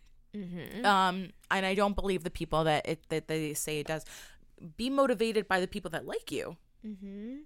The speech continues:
Speaker 2: I, the people that like me motivate me.
Speaker 1: Same.
Speaker 2: The people that are like,
Speaker 1: Yeah,
Speaker 2: "Yeah,
Speaker 1: I
Speaker 2: I
Speaker 1: love,
Speaker 2: like,
Speaker 1: I
Speaker 2: I
Speaker 1: love
Speaker 2: like
Speaker 1: when
Speaker 2: what,
Speaker 1: people,
Speaker 2: yeah,
Speaker 1: when,
Speaker 2: I like what you're doing."
Speaker 1: when people compliment me,
Speaker 2: Yeah.
Speaker 1: that motivates me.
Speaker 2: Yeah.
Speaker 1: I, I always said that too. Like,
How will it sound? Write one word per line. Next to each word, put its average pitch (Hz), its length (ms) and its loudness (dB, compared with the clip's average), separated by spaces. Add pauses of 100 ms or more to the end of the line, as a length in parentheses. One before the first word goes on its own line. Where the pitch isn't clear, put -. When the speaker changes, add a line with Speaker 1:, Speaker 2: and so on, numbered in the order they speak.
(340)
Speaker 2:
I, 277 180 2
the 233 100 -2
people 247 280 -4
that 196 160 0
like 330 320 -4
me 175 220 -2
motivate 151 440 -2
me. 131 300 -14 (320)
Speaker 1:
Same. 320 440 -2
Speaker 2:
The - 80 -4
people 285 260 -6
that 285 120 -2
are 294 100 -2
like, 302 220 -2
Speaker 1:
Yeah, 240 80 -10
Speaker 2:
"Yeah, 233 380 12
Speaker 1:
I 233 100 12
Speaker 2:
I - 40 8
Speaker 1:
love, 277 240 10
Speaker 2:
like, - 140 -2
Speaker 1:
I 269 40 10
Speaker 2:
I - 20 10
Speaker 1:
love 294 80 12
Speaker 2:
like 320 120 12
Speaker 1:
when 349 100 4
Speaker 2:
what, 294 60 2
Speaker 1:
people, 359 200 6
Speaker 2:
yeah, 190 320 8
Speaker 1:
when, 254 80 6
Speaker 2:
I 254 40 8
like 294 140 4
what 320 80 -4
you're 330 120 -2
doing." 320 180 0
Speaker 1:
when 247 140 6
people 381 280 4
compliment 311 800 4
me, 381 280 0 (180)
Speaker 2:
Yeah. 220 160 10
Speaker 1:
that 208 80 0
motivates 208 600 0
me. - 180 -20
Speaker 2:
Yeah. 294 260 -2 (760)
Speaker 1:
I, 233 320 10
I 294 200 4
always 359 280 4
said 262 220 -4
that 233 220 6
too. 294 240 2
Like, 196 340 6